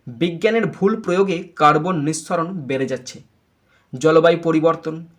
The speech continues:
বরফ গলা, মরুভূমি বিস্তার, জৈব বৈচিত্র্য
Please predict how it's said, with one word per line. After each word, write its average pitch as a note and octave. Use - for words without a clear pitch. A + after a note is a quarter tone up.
বরফ D3+
গলা, D3
মরুভূমি D3
বিস্তার, C#3
জৈব C3+
বৈচিত্র্য C3+